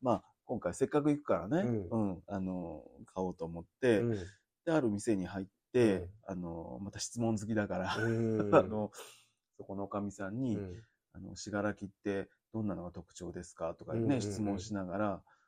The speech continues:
Speaker 1: 話したんだけど、あの、あれなのね、あの、信楽ってやっぱりあの、赤い、黄色っていうかね。
Speaker 2: あ、そう、スカーレットですよ。
Speaker 1: うん、
Speaker 2: ね、
Speaker 1: そう、やっぱりね。
Speaker 2: 黄色のね。
Speaker 1: うん。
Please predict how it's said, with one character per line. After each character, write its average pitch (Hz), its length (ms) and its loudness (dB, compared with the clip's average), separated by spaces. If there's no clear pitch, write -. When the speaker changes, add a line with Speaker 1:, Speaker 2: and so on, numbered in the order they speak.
Speaker 1:
話 85 280 -10
し - 20 -20
た 85 100 -10
ん 80 60 -10
だ 82 100 -12
け 85 100 -10
ど、 87 200 -8
あ 117 80 -6
の、 131 160 -6
あ 120 60 -4
れ 135 60 -4
な 117 100 -2
の 95 60 -4
ね、 196 220 -2
あ 107 40 -10
の、 107 60 -6
信 117 160 -6
楽 131 320 -2
っ 123 40 -6
て - 180 -8
や 95 60 -2
っ - 60 -12
ぱ 123 100 0
り 98 60 2
あ 87 100 -2
の、 80 280 -10
赤 107 260 -8
い、 - 100 -8
黄 120 260 -4
色 117 140 0
っ 113 40 -4
て - 220 -4
い - 20 6
う 107 120 6
か 113 80 -4
ね。 180 100 0
Speaker 2:
あ、 - 20 -4
そ 233 60 -4
う、 - 20 -8
ス - 80 -14
カ 107 160 2
ー 90 60 0
レ 85 80 -6
ッ - 80 -12
ト - 100 -12
で - 80 -18
す - 60 -6
よ。 131 80 4
Speaker 1:
う - 20 8
ん、 131 360 6
Speaker 2:
ね、 95 60 -2
Speaker 1:
そ 110 120 -2
う、 - 20 2
や 123 80 0
っ - 20 -4
ぱ - 60 -6
り - 40 -8
ね。 - 60 -6
Speaker 2:
黄 117 120 0
色 113 240 4
の - 140 4
ね。 147 280 -2
Speaker 1:
う 131 60 0
ん。 107 540 2